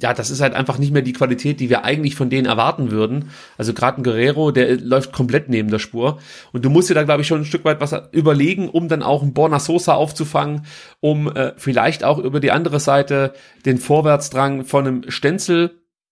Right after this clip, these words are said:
zu unterbinden, denn, ähm, warum Vorwärtsdrang von Stenzel? Das ist für mich persönlich, äh, ein gutes Mittel, mit Stenzel nach vorne zu schieben und dann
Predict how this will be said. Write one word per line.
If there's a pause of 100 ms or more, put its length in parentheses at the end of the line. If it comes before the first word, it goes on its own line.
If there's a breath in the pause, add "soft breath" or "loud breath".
(600)
zu
unterbinden,
denn,
ähm,
warum
Vorwärtsdrang
von
Stenzel?
Das
ist
für
mich
persönlich, (320 loud breath)
äh,
ein
gutes
Mittel, (200)
mit
Stenzel
nach
vorne
zu
schieben
und
dann